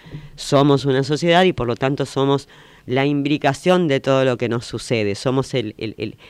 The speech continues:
el, el tapiz de todo lo que nos sucede. Entonces estamos hablando de medios que presentan malas y buenas víctimas, estamos hablando de una educación sexual integral que no siempre está bien aplicada, que a veces está aplicada desde el mismo, eh,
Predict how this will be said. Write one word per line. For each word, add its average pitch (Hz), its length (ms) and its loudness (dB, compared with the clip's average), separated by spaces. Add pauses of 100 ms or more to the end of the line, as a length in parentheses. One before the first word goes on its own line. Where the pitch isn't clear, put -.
(240)
el, 120 200 -6
el 131 200 -2
tapiz 165 480 2
de 131 100 0
todo 120 260 0
lo 113 120 0
que 104 100 -4
nos 113 120 -6
sucede. 110 280 -6
Entonces 139 400 -6
estamos 135 380 -2
hablando 123 420 -2
de 113 140 -4
medios 175 500 4 (300)
que 113 100 -2
presentan 127 500 -2
malas 135 380 0
y 120 60 -4
buenas 127 300 -2
víctimas, 151 520 0
estamos 139 460 -2
hablando 143 360 0
de 135 80 2
una 135 120 0
educación 127 500 -8
sexual 143 460 -2 (260)
integral 135 640 2
que 143 100 -2
no 143 140 0
siempre 147 400 -2
está 139 180 -4
bien 139 220 0
aplicada, 135 500 0
que 113 140 -4
a - 20 0
veces 135 340 -4
está 127 180 -8
aplicada 127 500 0 (320)
desde 151 680 4
el 117 160 -6
mismo, 139 640 0 (760)
eh, 104 400 -4